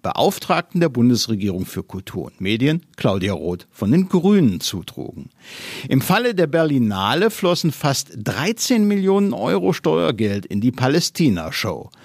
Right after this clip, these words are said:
Roth und der regierende Bürgermeister saßen übrigens am Berliner Skandalabend selbst im Saal.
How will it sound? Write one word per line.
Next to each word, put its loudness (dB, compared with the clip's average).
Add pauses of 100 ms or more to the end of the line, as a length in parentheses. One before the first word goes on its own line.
(320)
Roth 4
und 0
der 2
regierende 2
Bürgermeister 2
saßen 0
übrigens 2
am 0
Berliner 2
Skandalabend -2
selbst -2
im 0
Saal. -6